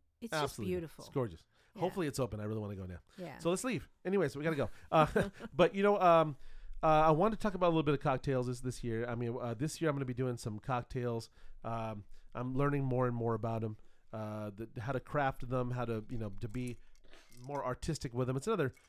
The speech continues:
Speaker 2: kind of like a, I, I like to have a cocktail every now and again, and I like it to be special. I like to have a high quality thing if I could.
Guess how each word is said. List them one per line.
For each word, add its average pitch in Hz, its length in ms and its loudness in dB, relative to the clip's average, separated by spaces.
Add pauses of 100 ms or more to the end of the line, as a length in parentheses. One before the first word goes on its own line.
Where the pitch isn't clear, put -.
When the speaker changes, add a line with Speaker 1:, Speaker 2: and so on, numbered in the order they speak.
Speaker 2:
kind 156 160 2
of 127 140 2
like 127 140 -2
a, 113 260 -2 (300)
I, 156 120 2
I 170 140 4
like 185 160 2
to 139 80 -2
have 127 120 0
a 110 40 -6
cocktail 110 380 -6
every 101 140 -4
now 98 120 -6
and 95 80 -8
again, 95 260 -10 (360)
and 107 380 -4
I 113 80 0
like 127 180 -4
it 110 80 -8
to 104 60 -8
be 101 80 -6
special. 101 380 -8
I - 40 -6
like 117 100 -6
to 127 60 -4
have 110 80 -6
a 107 80 -10
high 117 180 -10
quality 104 380 -6
thing 98 160 -10
if 98 120 -10
I 95 80 -10
could. 95 240 -10